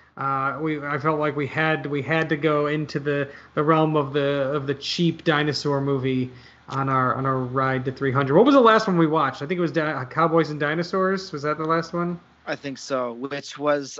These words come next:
Speaker 2: I mean, that was, that one delivered pretty well. That was pretty good.
Speaker 1: <laughs> So,
Speaker 2: That was a lot
Speaker 1: I think
Speaker 2: of
Speaker 1: that's when we, I think that's when we discovered the Dinosaur Experiment,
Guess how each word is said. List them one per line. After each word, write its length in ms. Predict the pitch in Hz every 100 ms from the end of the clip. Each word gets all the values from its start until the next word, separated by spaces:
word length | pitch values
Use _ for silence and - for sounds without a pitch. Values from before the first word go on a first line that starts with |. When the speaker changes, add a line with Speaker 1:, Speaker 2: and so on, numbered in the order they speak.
| 151
Speaker 2:
I 80 |
mean, 160 | 156 143
that 180 | 143 143
was, 220 | 135 123
that 200 | 139 139
one 120 | 131
delivered 360 | 123 127 120 110
pretty 160 | 117 104
well. 320 | 107 107 104 - _
That 80 | 120
was 120 | 110
pretty 220 | 165 104
good. 220 | 113 107 104
Speaker 1:
<laughs> 160 | 180 - _ _ _ - -
So, 480 | - - 156 147 143 - -
Speaker 2:
That 60 | 143
was 100 | 139
a 40 | 143
lot 100 | 139
Speaker 1:
I 60 |
think 100 | 247
Speaker 2:
of 40 | 240
Speaker 1:
that's 120 | 202
when 120 | 214
we, 80 | 208
I 120 | 175 208
think 140 | 294
that's 140 | 254
when 120 | 220 214
we 100 | 208
discovered 540 | 175 170 190 185 170
the 60 | 151
Dinosaur 440 | 151 160 151 143
Experiment, 500 | 123 - 131 127 123